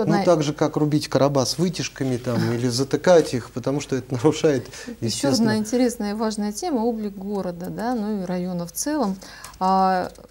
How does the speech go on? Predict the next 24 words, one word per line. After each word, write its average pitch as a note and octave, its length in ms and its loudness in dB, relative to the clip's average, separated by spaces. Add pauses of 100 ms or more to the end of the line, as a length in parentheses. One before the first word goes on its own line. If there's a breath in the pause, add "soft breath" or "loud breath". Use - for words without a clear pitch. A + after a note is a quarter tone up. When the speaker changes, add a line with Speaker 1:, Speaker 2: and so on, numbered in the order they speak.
(640)
Speaker 2:
город, A#3+ 340 0
конечно, B3 520 2
меняется. G3+ 560 0
Тот, G#3 160 -6
кто - 180 -8
не A3 160 -2
был F#3+ 220 -6 (540)
хотя G3+ 260 0
бы F#3 260 -4
год, C4+ 400 0
он G#3+ 140 0
уже G3+ 220 -4
видит, E3+ 320 -8 (400)
что F#3 400 -12
что-то C4 280 -8
появилось, G3 600 -4
что-то G#3+ 320 -6
изменилось. F#3+ 460 -2
Speaker 1:
Да, C#3 60 0
Speaker 2:
Где-то - 220 0
Speaker 1:
серьёзные D#3 160 4
Speaker 2:
лучше D3 200 2
стало, A3 320 0
Speaker 1:
изменения. - 120 0